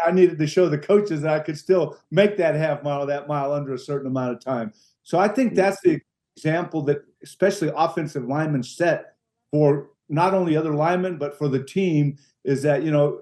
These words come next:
as you know, we don't get all the notoriety, but we can set the pace, the tempo about how we prepare, how we work. And that's how I was trained at U S C.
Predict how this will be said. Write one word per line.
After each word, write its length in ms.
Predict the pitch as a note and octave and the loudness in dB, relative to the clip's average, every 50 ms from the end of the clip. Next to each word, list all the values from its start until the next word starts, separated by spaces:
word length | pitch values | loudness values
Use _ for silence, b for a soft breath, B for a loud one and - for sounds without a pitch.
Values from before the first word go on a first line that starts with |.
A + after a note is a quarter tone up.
| - | -6
as 180 | E3 C#3 B2+ B2 | -6 -6 0 2
you 100 | E3+ F3+ | 4 4
know, 180 | F3 D#3+ D#3 D#3 | 4 4 2 4
we 140 | D3 D#3+ F3+ | 6 6 6
don't 200 | G3 F#3+ F#3+ D#3 | 6 6 2 0
get 100 | E3+ F3 | 0 0
all 160 | F3 F3 F3 | 2 2 0
the 120 | E3 E3 | 0 0
notoriety, 680 | D#3 D#3+ F3 F3+ E3+ E3+ D#3+ E3+ E3+ E3 D3+ C#3+ C3+ C3 | 0 0 0 0 0 0 -2 -2 0 0 0 0 -2 -4
but 280 | - A#2+ C3+ C3 - _ _ _ - | -6 -6 -8 -8 -10 _ _ _ 2
we 180 | C3+ E3+ F3+ | 4 4 4
can 160 | F3 - E3 D3 | 4 2 -2 -2
set 380 | - - F3 E3+ D#3+ - - | -2 -2 -2 -2 -2 -4 -8
the 80 | C#3+ A#2+ | -12 -12
pace, 420 | - - - E3 E3+ D#3+ D3+ D#3 | -10 -6 -2 0 0 0 0 -2
the 80 | - C3 | -4 -8
tempo 380 | A#2 - - D3+ D3+ C#3+ - C#3 B2 | -8 -6 -4 -4 -4 -2 -2 -4 -4
about 300 | G#2+ C3+ C3 C3 B B B B B B B _ _ - | -2 -2 -2 -4 B B B B B B B _ _ 0
how 200 | E3 F3+ F#3+ F#3 | 2 4 6 6
we 380 | E3+ E3+ E3+ E3 E3 E3 D#3+ - - - | 8 8 8 8 8 4 0 -6 -10 -8
prepare, 460 | C#3+ B2 - - - D3+ E3+ F3+ F3 | -8 -8 -4 -2 0 0 2 2 0
how 240 | D3 C#3 D3+ D#3+ D#3+ | 0 0 0 0 0
we 100 | D#3 D3+ | 0 0
work. 360 | C#3+ C#3+ E3 D#3+ D#3 - - _ _ _ _ _ _ _ _ - | 0 0 0 0 -2 -4 -10 _ _ _ _ _ _ _ _ -6
And 160 | C3 C3 C3+ | -2 0 2
that's 260 | C#3+ D#3+ F3+ F3 - | 2 2 2 0 0
how 180 | - E3 E3 D#3+ | 2 2 4 4
I 20 | |
was 180 | D#3 C#3 - - | 2 0 -2 -4
trained 320 | - - D#3 D#3+ E3+ D#3+ D3+ | -8 -8 -6 -6 -4 -4 -4
at 60 | D3 D3+ | -2 0
U 180 | D#3+ E3 D#3+ | 0 0 0
S 180 | D#3 D3 D3 - | 0 -2 -2 -4
C. 360 | - E3 E3 E3+ E3+ E3+ - | -4 -2 -2 -2 -2 -4 -6